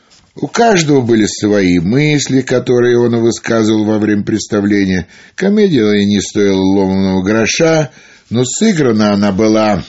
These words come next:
превосходно. Исполнители показались публике только раскрашенной стороной. Смотреть с оборотной на них не полагалось». Все играли замечательно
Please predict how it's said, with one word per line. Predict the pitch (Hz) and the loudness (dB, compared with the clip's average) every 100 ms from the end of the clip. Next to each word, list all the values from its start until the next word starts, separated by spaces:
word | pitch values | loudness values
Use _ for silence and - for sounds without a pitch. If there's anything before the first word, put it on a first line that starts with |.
| - _ _ - | -16 _ _ -2
превосходно. | 170 170 - - - 73 62 - - - - _ _ _ _ _ _ - | 2 2 -2 -8 -6 -4 -6 -10 -10 -10 -16 _ _ _ _ _ _ -6
Исполнители | 123 - 127 127 196 160 160 160 143 - _ | -4 -2 -2 0 0 2 2 4 2 -2 _
показались | - 104 107 101 98 90 - | -10 -2 -2 0 0 -2 -4
публике | 101 90 90 - 87 73 _ _ - - - _ _ | -4 -2 -2 -2 -2 -2 _ _ -20 -20 -20 _ _
только | 123 127 113 - 107 98 - _ _ _ _ _ _ _ _ _ | 0 0 0 -2 0 -2 -6 _ _ _ _ _ _ _ _ _
раскрашенной | 92 107 - - 107 107 - - 65 62 | -4 -4 -6 -6 -4 -4 -6 -12 -12 -12
стороной. | - - 65 60 58 52 - _ _ _ _ | -12 -10 -8 -8 -12 -14 -20 _ _ _ _
Смотреть | - - 98 85 101 85 - | -18 -6 -6 -2 -2 -2 -4
с | |
оборотной | 82 76 82 127 147 143 135 123 _ _ _ | -6 -2 0 -2 -2 -6 -6 -6 _ _ _
на | 90 76 | -8 -4
них | 82 101 | -4 -6
не | 101 | -8
полагалось». | 113 101 71 57 53 - - _ _ _ - _ | -6 -8 -6 -8 -12 -14 -20 _ _ _ -20 _
Все | - - 151 | -12 -2 0
играли | 104 92 76 | 0 0 -2
замечательно | 64 65 - - 160 143 135 | -4 -8 -6 -2 -2 -2 -4